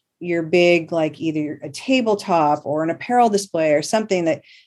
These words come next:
that sets the tone for when you walk in the store. And Anthropologie always has an opening statement. You walk in, it's, if it's spring, there's a big garden thing. And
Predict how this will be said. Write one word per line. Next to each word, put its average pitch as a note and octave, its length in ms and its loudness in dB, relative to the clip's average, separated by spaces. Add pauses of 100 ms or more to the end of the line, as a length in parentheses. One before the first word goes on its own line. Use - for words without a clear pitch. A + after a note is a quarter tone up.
(140)
that C4+ 220 4
sets B3+ 300 -2
the G3+ 100 -4
tone G3 480 2
for D#3 440 -2
when E3+ 220 -2
you F3 120 2
walk E3+ 320 4
in E3+ 120 0
the D#3 60 -2
store. D#3 480 2
And D3+ 120 0
Anthropologie D#3+ 920 0
always D3+ 280 -2
has C#3+ 220 -2
an D3 100 -2
opening C#3+ 320 -6
statement. D3+ 560 -2
You D#3 100 -2
walk D3+ 320 -2
in, D3+ 200 -2
it's, C3+ 200 -8
if C3+ 140 -12
it's - 160 -10
spring, B3 640 0
there's D#3+ 200 -2
a D3 60 -14
big D3 280 -8
garden F3+ 400 2
thing. F3 380 0
And C#3 160 -6